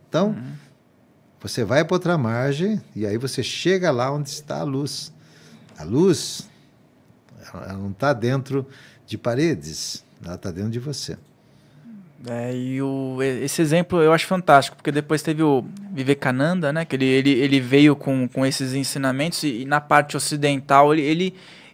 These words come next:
Speaker 2: ele chegou no Ocidente e ele, ele viu que também tinham capacidades
Speaker 1: É.
Speaker 2: espiritualistas por aqui e trouxe o conhe-, o conhecimento do Oriente, trouxe essa adaptação com as questões ocidentais, né?
Speaker 1: Aham.
Speaker 2: E,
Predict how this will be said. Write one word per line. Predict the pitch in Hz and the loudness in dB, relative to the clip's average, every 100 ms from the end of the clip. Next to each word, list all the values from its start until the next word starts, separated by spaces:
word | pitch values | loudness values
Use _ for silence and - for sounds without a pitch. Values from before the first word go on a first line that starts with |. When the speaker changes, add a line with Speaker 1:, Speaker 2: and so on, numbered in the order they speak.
| - | -2
Speaker 2:
ele | 208 | 0
chegou | 208 151 135 | 2 4 4
no | 143 | 4
Ocidente | - 170 139 180 - 220 | 0 0 0 0 -2 0
e | |
ele, | 208 240 233 190 | 0 -2 -4 -2
ele | 214 | -2
viu | 196 175 180 | 0 2 0
que | - | -4
também | - 175 139 202 | -4 -2 -2 -2
tinham | - 170 135 120 - - - - | -2 0 0 0 -6 -20 -20 -8
capacidades | - 131 143 131 - 127 127 123 113 120 | 0 2 4 2 0 4 6 6 4 -4
Speaker 1:
É. | |
Speaker 2:
espiritualistas | 120 90 127 120 131 120 123 131 - 123 - | -6 -4 -4 0 2 4 2 -2 -4 -6 -6
por | 127 | -4
aqui | 120 117 151 202 214 - - - _ - | -4 -4 -4 -4 -6 -16 -20 -20 _ -16
e | 143 | -8
trouxe | 147 139 139 | 0 0 0
o | 127 | -4
conhe-, | 131 131 | -2 -4
o | 120 | -4
conhecimento | - 147 139 - 135 131 131 | 0 2 2 2 0 0 0
do | 151 | 0
Oriente, | 170 208 160 185 208 - _ _ - - _ - - | 2 2 0 -2 -6 -10 _ _ -20 -20 _ -20 -6
trouxe | 127 135 143 135 | 6 6 6 2
essa | 127 | 0
adaptação | 127 127 - 127 - - 131 180 | 4 4 4 -2 -2 0 2 0
com | - 131 123 | -4 -6 -4
as | 120 | -4
questões | - 123 - 131 127 | -6 -8 -6 -6 -6
ocidentais, | - 127 131 127 156 131 190 180 | -8 -6 -6 -4 -2 -2 -2 -4
né? | 143 190 | -6 -6
Speaker 1:
Aham. | 92 - 101 101 | -10 -14 -14 -8
Speaker 2:
E, | 143 135 135 131 131 131 | -4 -2 -2 -2 -2 -4